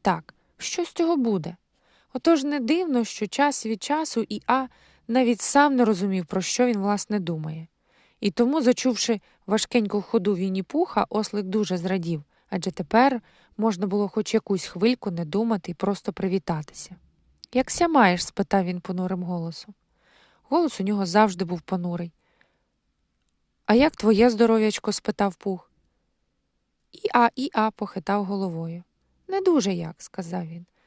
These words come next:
«ба навіть зовсім ніяк. Мені здається, що я вже дуже-дуже давно не почував себе як». «Бідний, бідненький», сказав Вінні-Пух,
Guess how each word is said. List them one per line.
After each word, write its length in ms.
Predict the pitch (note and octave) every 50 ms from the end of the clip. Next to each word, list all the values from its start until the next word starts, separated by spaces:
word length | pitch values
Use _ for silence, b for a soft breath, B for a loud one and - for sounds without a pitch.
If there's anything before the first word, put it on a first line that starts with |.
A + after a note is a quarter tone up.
| _ _ _ -
«ба 120 | C4+ D4
навіть 340 | C4+ D#4 D#4 C#4+ D4+ B3 A#3
зовсім 420 | B3+ D4+ D4 C#4 - - F#3 F3
ніяк. 380 | E3 E3 E3+ E3+ G3 - _ - _ -
Мені 240 | G#3 A3 A#3 B3
здається, 600 | A#3 G3 F#3+ A3 A3 A#3+ B3 A#3+ - - A3+ G3+ b b b b b b b b b b b b b b b
що 220 | - - - B3
я 200 | A#3+ G#3+ A#3 A#3
вже 220 | A3+ G#3 G3 A3+ A#3
дуже-дуже 840 | F#3+ F#3+ C#4 E4+ F4 F4 D#4+ C4+ C4+ B3+ G3+ B3 B3+ C4+ A#3 B3+ A#3
давно 340 | F#3 G#3+ G3+ G3+ G3+ A3+ A#3
не 100 | G#3+ F#3+
почував 480 | - G3+ - - - F3 G3 G#3 F#3+
себе 300 | - - - F3 F#3 F#3
як». 360 | E3+ E3 E3+ E3 - - _ _ _ _ _ _ _ _ _ _ _ _ _ _ _
«Бідний, 520 | - F#3+ F#3 A3 A#3+ B3 A#3 G3 A3 A3+ A3+
бідненький», 760 | F#3 A3 G#3+ F#3+ G#3 A3+ A3+ A3+ A3+ A3 G#3 G#3 - G#3 G3+
сказав 440 | F#3+ - - - G#3+ F#3+ G#3 G#3 F#3+
Вінні-Пух, 580 | F#3 G3+ F#3+ G#3 G#3 F#3+ - G#3 F#3+ F3+ _